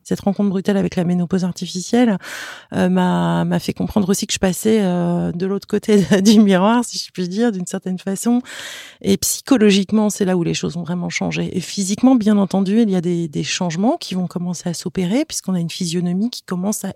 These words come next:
évoluer. Mais alors, psychologiquement, ça, c'est tout à fait autre chose. Il faut être prêt à, à se dire que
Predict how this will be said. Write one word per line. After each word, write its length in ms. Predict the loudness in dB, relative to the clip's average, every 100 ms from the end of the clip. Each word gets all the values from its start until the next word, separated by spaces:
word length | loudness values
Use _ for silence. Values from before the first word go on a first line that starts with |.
| -6
évoluer. 480 | -4 -2 0 0 0 -6 -20 _ _
Mais 100 | -6
alors, 200 | -4 -4
psychologiquement, 880 | -6 -8 -4 -2 -2 -4 -4 -4 -4
ça, 160 | -6 -8
c'est 140 | -8
tout 140 | -12 -8
à 80 | -8
fait 160 | -6
autre 160 | -8 -6
chose. 220 | -8 -10 _ _ _ _ -12
Il 80 | -10
faut 140 | -4
être 140 | -4 _
prêt 380 | -8 -4 -2 -2
à, 560 | -2 -2 -2 -4 -4 -6 -8 -10 -12 -14 -18 -20 _ -8
à 60 | -4
se 140 | -2
dire 160 | -2
que 80 | -6